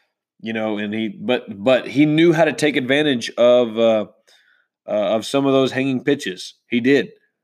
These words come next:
And then you, they try to throw him a fastball. Well, fastball were,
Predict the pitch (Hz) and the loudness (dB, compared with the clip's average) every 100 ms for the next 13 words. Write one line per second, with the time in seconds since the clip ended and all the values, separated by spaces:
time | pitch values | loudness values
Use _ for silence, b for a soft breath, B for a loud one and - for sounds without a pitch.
0 | _ _ _ _ _ - 110 120 123 127 | _ _ _ _ _ -6 -2 -2 0 0
1 | 123 123 123 131 120 131 123 110 131 143 | 2 0 0 0 2 0 0 -2 2 2
2 | 139 113 127 113 104 127 - 127 127 123 | 0 0 0 0 -2 -2 0 0 2 2
3 | 123 - | -2 -4